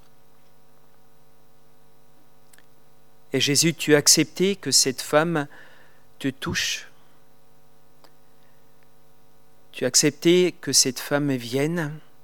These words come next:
s'approche de toi, parce que tu connaissais aussi son cœur et tu savais à quel point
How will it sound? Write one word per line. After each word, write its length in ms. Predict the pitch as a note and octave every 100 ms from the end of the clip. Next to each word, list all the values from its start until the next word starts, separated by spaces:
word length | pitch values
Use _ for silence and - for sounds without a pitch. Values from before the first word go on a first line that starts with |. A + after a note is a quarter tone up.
| - - - -
s'approche 560 | - - B2+ - D3 C3+
de 120 | B2+
toi, 400 | - B2+ B2+ E3 - - - - - - - - - - - - - - -
parce 180 | C3 -
que 80 | D3
tu 180 | D3
connaissais 480 | - C#3 C3+ - C3+
aussi 280 | B2+ - C#3
son 240 | - D3
cœur 600 | C#3+ C3 B2 B2+ - - - - - - - - - - - -
et 80 | C3
tu 140 | -
savais 360 | C3+ - C#3+ C#3+
à 80 | C3+
quel 280 | - D3 C#3
point 440 | - C3 B2